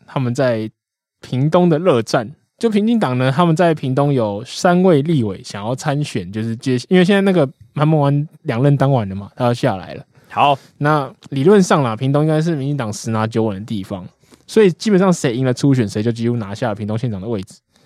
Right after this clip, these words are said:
Speaker 2: 好。
Speaker 1: 所以呢，每个在屏东有所发展的立委都很想选，例如说，呃，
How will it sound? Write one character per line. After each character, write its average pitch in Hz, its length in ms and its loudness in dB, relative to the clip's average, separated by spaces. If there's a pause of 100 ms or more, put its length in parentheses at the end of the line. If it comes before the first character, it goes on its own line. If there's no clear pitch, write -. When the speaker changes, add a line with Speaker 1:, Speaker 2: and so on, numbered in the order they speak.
(160)
Speaker 2:
好。 127 220 2
Speaker 1:
所 185 120 2
以 185 40 4
呢， 156 120 4
每 135 160 0
个 123 80 2
在 156 120 4
屏 139 220 0
东 139 180 4
有 123 140 4
所 123 160 0
发 120 180 2
展 113 140 -2
的 101 80 -6
立 120 140 -2
委 92 100 -4
都 113 100 -2
很 113 300 -2
想 127 180 0
选， 110 300 -2
例 143 60 2
如 135 100 4
说， 120 360 2 (100)
呃， 104 240 -6